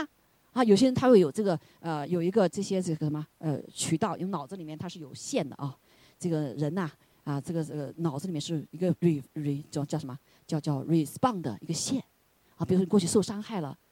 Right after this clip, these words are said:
啊，别人一个说这个话，你受伤害了，被拒绝了，你马上就反，反到什么地方？一个被拒绝。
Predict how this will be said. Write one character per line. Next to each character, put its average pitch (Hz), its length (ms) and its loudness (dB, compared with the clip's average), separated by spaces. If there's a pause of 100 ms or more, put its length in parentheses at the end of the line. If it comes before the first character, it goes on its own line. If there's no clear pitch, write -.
(140)
啊， 185 140 0
别 165 180 -2
人 196 180 -2
一 208 60 -2
个 190 80 -6
说 202 160 0
这 202 80 -8
个 185 80 -4
话， 156 140 -6
你 170 60 -2
受 202 120 2
伤 196 180 -4
害 208 80 -8
了， 170 80 -2
被 247 120 0
拒 240 140 2
绝 160 200 -2
了， 160 120 0 (200)
你 262 80 0
马 196 160 -2
上 226 100 -2
就 208 140 6
反， 156 340 -2
反 156 140 0
到 165 100 0
什 156 100 -2
么 127 60 -8
地 151 80 -2
方？ 147 160 0 (540)
一 170 80 -4
个 165 80 -2
被 185 100 4
拒 180 160 -6
绝。 - 240 -12